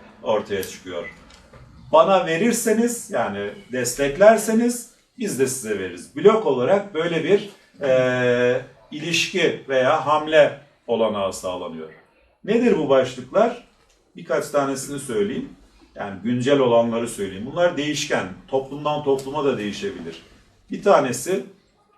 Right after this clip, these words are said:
toplu konuttan size ev vereceğim. Yani ev vereceğim derken, e,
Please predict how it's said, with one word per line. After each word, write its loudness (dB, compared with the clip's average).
toplu -6
konuttan -4
size -6
ev 0
vereceğim. -6
Yani -4
ev 2
vereceğim -2
derken, 0
e, -2